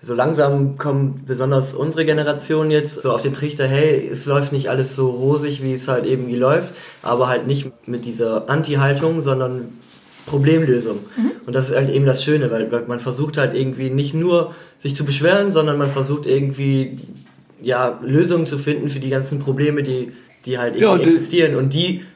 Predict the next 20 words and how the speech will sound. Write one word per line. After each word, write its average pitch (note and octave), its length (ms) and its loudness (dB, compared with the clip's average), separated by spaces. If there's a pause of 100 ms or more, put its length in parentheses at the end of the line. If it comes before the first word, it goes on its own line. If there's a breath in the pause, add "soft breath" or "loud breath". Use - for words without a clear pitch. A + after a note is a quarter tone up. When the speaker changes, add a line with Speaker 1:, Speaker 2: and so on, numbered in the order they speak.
(120)
Speaker 1:
L-, B2+ 440 -10
Problemlösung C3+ 760 2
macht C3 180 -2
halt C#3 140 -2
auch - 160 -4
irgendwo B2+ 300 -4
Spaß, C3 500 -2
Speaker 2:
Mhm. A2+ 200 -2
Speaker 1:
weil B2+ 120 2
man C3 180 2
merkt, D#3 280 2
man B2 100 -2
verändert D3 400 0
was, G#2 200 -8
klein, A#2 480 -4
relativ B2+ 360 -4
kleinen A2 240 -8
Rahmen, F3+ 460 -6 (540 loud breath)
aber C3+ 680 2 (140)
Speaker 3:
Ja. F#3 200 -6